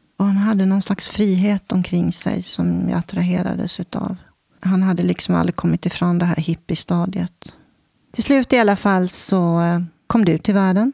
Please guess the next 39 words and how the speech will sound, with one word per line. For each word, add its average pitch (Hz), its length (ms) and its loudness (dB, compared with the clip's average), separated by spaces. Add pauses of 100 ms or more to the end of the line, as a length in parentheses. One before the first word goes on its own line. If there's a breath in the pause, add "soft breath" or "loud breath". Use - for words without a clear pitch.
(120)
och 196 140 0
vi 196 80 2
flyttade 190 340 0
ut 180 120 0
på - 80 0
Ekerö 190 680 0
till - 100 -4
ett 185 80 -4
stort - 300 -6
fint 180 320 0
hus. 226 440 -2 (380)
Vi 180 100 2
hade 180 300 2
sommarbarn 180 920 2 (180)
och, - 440 -6
eh, 165 380 2 (100)
två 165 280 0
fosterbarn. 180 720 -2 (220)
Så - 140 -2
fick 220 240 0
vi 220 60 4
drömma 202 640 4
om 175 160 2
att - 460 -2
köpa 185 360 0
ett 165 80 -4
sommarhus 180 640 0
i - 40 -6
Spanien, 190 800 2
i - 80 -16
Torrevieja. 185 760 0 (220)
Så - 180 -4
vi 196 160 2
åkte 214 280 2
ner 214 220 4
med 233 140 2
dig 175 480 2 (320)
någon 190 140 4
vecka 175 440 -2